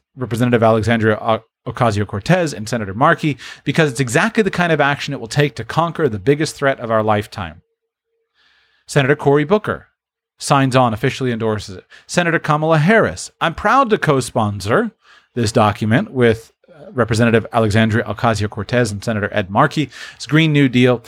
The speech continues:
We must aggressively tackle climate change, which poses an existential threat to our nation." Senator Elizabeth Warren declared candidate for leading, and lead, all these, by the way, these four leading candidates for the Democratic presidential nomination.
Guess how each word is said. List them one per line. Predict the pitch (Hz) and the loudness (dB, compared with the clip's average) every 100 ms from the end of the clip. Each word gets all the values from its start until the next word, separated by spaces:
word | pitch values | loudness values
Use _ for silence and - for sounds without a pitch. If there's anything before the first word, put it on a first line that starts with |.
| - - | -8 0
We | 165 | 4
must | 180 - | 4 2
aggressively | 123 170 208 220 208 | 0 0 2 0 0
tackle | - 170 165 | 0 -2 -2
climate | 156 147 131 127 | -2 0 0 0
change, | - 127 107 | -2 0 -2
which | 110 - | -6 0
poses | 147 151 139 | 2 2 0
an | 110 - | -2 -2
existential | 214 - 220 - 147 127 127 | -4 -2 -4 -2 -2 -4 -4
threat | 127 113 - | -2 -4 -4
to | 117 | -4
our | 110 | 0
nation." | 127 123 123 98 - _ _ _ _ _ _ _ _ _ | 2 2 -2 -8 -14 _ _ _ _ _ _ _ _ _
Senator | - 147 156 151 | -2 2 4 4
Elizabeth | 135 131 110 117 | 4 2 0 -2
Warren | 117 160 165 160 143 - - | 2 4 4 2 -4 -10 -16
declared | - 123 110 | -4 0 0
candidate | - 135 123 120 - | 0 2 2 0 -4
for | - 117 117 113 | -6 -2 0 0
leading, | 107 131 143 135 | 2 2 2 -2
and | 107 | -2
lead, | 123 165 | 0 0
all | 113 147 | 2 2
these, | 156 135 - - | 4 0 -2 -6
by | 120 | -2
the | 120 | -2
way, | 110 | -2
these | 110 | -4
four | - 131 113 | -2 0 2
leading | 120 147 156 | 2 2 0
candidates | 139 127 120 - | 0 0 -2 -4
for | 123 | -4
the | 107 | 0
Democratic | 117 117 117 113 - | 0 0 -2 -2 -4
presidential | 113 107 104 101 | -4 -2 -4 -6
nomination. | 95 92 123 123 123 | -6 -2 -2 0 -4